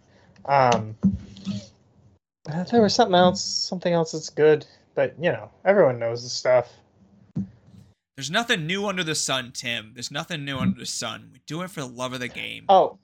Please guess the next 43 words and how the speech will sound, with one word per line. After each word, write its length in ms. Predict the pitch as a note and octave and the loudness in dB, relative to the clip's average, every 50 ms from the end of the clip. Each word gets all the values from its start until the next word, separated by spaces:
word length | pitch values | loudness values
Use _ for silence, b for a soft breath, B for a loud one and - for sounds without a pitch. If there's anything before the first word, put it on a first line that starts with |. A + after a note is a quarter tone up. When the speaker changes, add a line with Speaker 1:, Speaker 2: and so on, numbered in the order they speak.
| _ _ _ _ _ _ _ _ _ _ _ _ _ _ _ _ _ _ _ _ _ _ _ _ _ _ _ | _ _ _ _ _ _ _ _ _ _ _ _ _ _ _ _ _ _ _ _ _ _ _ _ _ _ _
Speaker 1:
You 80 | D#3+ F#3 | -2 0
know 80 | A3+ A#3 | 2 4
what 80 | A#3 A3+ | 4 4
I 60 | G#3 | 2
just 220 | G3 G#3 G3+ G3+ - | 2 -2 -6 0 4
saw 240 | A3 G3+ G3 F#3+ | 6 6 6 6
is 80 | F#3 F3 | 6 4
I 80 | F3 D#3+ | 0 -2
just 220 | E3 F3 E3+ - | -2 -6 -6 0
saw 160 | - F#3+ F3+ | 2 2 4
that 200 | F3 F3 D#3 C3+ | 4 0 -4 -4
Jaden 420 | - D3+ D3+ D#3+ E3 D#3 D3+ D3+ D3 | -2 0 2 2 2 0 -4 -6 -6
Newman 540 | D3 D3+ D3+ D3 D3 C#3+ C3+ C3 B2+ B2+ - _ _ _ _ _ | -4 -4 -2 0 0 0 0 0 -4 -8 -12 _ _ _ _ _
posted, 400 | - D#3 D3+ B2+ - - C#3+ B2+ | 0 2 2 2 0 -2 0 0
they 100 | C#3 C3+ | 0 0
posted, 360 | C3 - D#3 - - D#3 D3 D#3+ | 2 0 0 0 0 0 0 0
like, 160 | C#3+ C3+ - | 0 2 4
a, 260 | C#3 C3 B2 A#2+ A#2 - - _ | 4 6 6 4 2 0 -4 _
you 80 | - A#2+ | -6 -4
know, 160 | A#2 A2 G#2+ - _ - - | -4 -6 -8 -12 _ -10 -2
"Give 200 | - D3 C3 C3+ | -2 2 2 2
us 160 | B2 - - | 2 2 0
money 380 | D3 C3 B2+ B2+ B2 B2 A#2+ | 0 0 0 0 0 0 -2
for 200 | A#2 - - D#3 F2+ | -2 -2 -2 -2 -2
a 60 | G#2 | -2
surgery." 680 | - - B2+ A#2+ A#2 A2+ B2 A#2 A2+ A2 A2 A2 A2 - _ | 2 4 6 6 6 6 2 2 2 0 -2 -4 -8 -10 _
Give, 220 | - A3+ A3+ F3 - - _ _ _ _ - - G3 - - - | 4 4 4 4 0 -10 _ _ _ _ -8 -8 -8 -8 -8 0
throw 180 | - C4+ B3+ | 4 4 4
some 160 | A#3 - F#3 E3 | 6 4 2 2
money 200 | D3+ C#3+ C#3+ C#3+ | 2 2 2 0
to 100 | C3+ B2 | -2 -2
Jaden 320 | A#2+ C3+ B2+ B2 B2 A#2+ A#2+ | 0 0 -2 -2 -2 -4 -4
Newman. 320 | B2+ B2+ B2+ B2+ B2 B2+ | -4 -4 -2 -2 -2 0
That 160 | C3+ D#3 D#3+ | 0 0 4
guy, 360 | - D#3+ D3+ D3+ D#3 D3+ D3+ D#3 _ | 4 6 6 6 6 4 0 -6 _
he 60 | - | -12
busts 280 | G#3+ F#3 E3+ C#3 A#2+ - | -4 -2 0 0 0 -2
his 120 | B2+ A2+ A#2 | -6 -6 -4
ass. 400 | A2 G#2+ A2 G#2+ G#2+ - - - | -4 -4 -2 -4 -4 -6 -10 -6
He 140 | - F3 E3 | -6 -4 -4
deserves 400 | C3+ A2+ B2+ B2+ G#2+ G2 G#2 - | -2 -4 -4 -6 -6 -6 -8 -8
it. 180 | A#2 G#2 - - _ _ _ _ - _ _ _ _ _ _ _ _ _ _ _ _ _ _ _ _ | -8 -8 -10 -12 _ _ _ _ -20 _ _ _ _ _ _ _ _ _ _ _ _ _ _ _ _
Speaker 2:
Yeah. 140 | _ - - | _ -20 -20